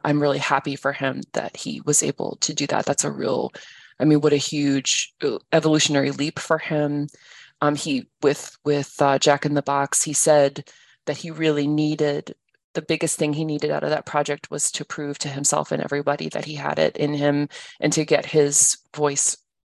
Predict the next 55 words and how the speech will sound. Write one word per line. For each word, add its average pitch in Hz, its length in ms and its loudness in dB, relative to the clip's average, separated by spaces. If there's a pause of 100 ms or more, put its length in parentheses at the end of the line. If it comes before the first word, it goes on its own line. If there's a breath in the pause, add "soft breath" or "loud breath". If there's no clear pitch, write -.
heard 151 520 2
and 143 240 -10
to 151 100 -8
say 147 180 2
the 156 120 -6
things 156 240 -6
that - 120 -6
he 151 100 -4
needed - 260 -4
to - 80 -4
say. - 260 0
And 82 120 -6
he 117 200 -6 (320 loud breath)
absolutely 151 600 -2
accomplished - 500 -8
all 131 180 -4
of - 100 -12
those - 220 -4
things. - 560 -6 (320)
Yeah, 135 320 -6
I - 80 -4
mean, 160 200 -4
it - 120 -8
was, - 280 2 (240 loud breath)
and, 170 200 6
and 180 160 8
now 165 320 8
it 156 200 2
is 156 400 2
one 165 140 0
of 160 120 -2
Rolling 147 220 -2
Stone's 151 340 -6
top - 220 -6
ten 151 200 -2
albums 139 360 0
of 143 100 -6
the 147 100 -6
year, 151 360 -2 (280 soft breath)
not 170 200 6
for 160 120 0
K-pop, - 540 -2
for, 143 380 -6
for 147 180 -2
music. 143 540 -2
<laughs> - 800 0
I 170 80 6
mean, 156 120 8
and 156 100 6
that 135 120 2
just - 200 -2
kinda 156 340 0
says 156 260 2
it 160 100 2
all, 156 420 0